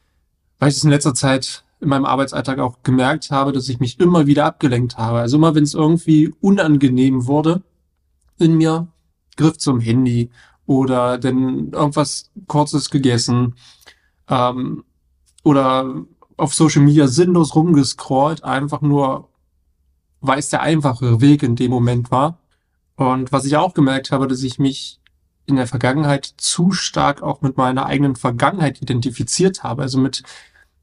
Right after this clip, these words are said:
alten Erfahrungen, die ich gemacht habe.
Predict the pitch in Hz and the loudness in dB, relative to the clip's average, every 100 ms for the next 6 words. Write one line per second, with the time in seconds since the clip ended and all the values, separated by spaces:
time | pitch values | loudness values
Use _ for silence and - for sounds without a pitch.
0 | _ - 143 147 156 147 135 135 - - | _ -4 -2 0 2 2 2 -2 -10 -8
1 | 147 - 156 180 175 147 135 127 - 120 | -8 -2 0 0 0 -2 -2 -4 -4 -2
2 | 117 - - 113 113 262 | -4 -6 -8 -8 -8 -12